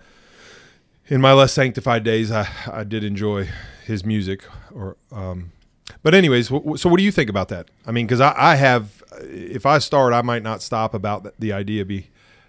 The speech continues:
um, underlying that statement. But let me start with this to simplify, maybe, I hope to simplify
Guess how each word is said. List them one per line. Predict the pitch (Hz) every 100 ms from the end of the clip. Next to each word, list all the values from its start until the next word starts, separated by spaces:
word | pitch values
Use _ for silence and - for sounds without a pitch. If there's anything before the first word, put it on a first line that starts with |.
| _ _ -
um, | 95 90 90 - _ _ _ -
underlying | 110 110 104 104 104 101 98
that | 95 87
statement. | - - 104 90 95 101
But | 123 _ _ _ _ _ -
let | 151
me | 180
start | - - 131 117
with | 107 -
this | 107 95 - - - -
to | 113
simplify, | - 120 113 113 117 107
maybe, | 104 110 123 131 143 165 170
I | 104
hope | 117 127
to | 123
simplify | - 123 110 101 104 101